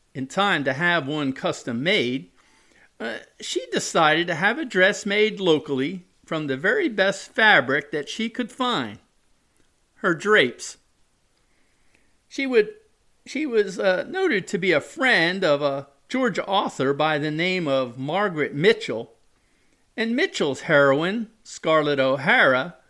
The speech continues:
would mimic Fenton's actions in her book, Gone with the Wind, leaving many to theorize where Mitchell got the idea. Now,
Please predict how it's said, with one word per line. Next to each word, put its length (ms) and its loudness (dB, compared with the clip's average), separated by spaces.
would 400 -4
mimic 540 0
Fenton's 760 -6
actions 640 -2
in 200 -2
her 220 2
book, 420 0
Gone 380 2
with 160 -4
the 80 0
Wind, 420 0
leaving 420 -2
many 360 2
to 160 0
theorize 840 2
where 300 0
Mitchell 380 -2
got 340 0
the 220 0
idea. 640 0
Now, 400 0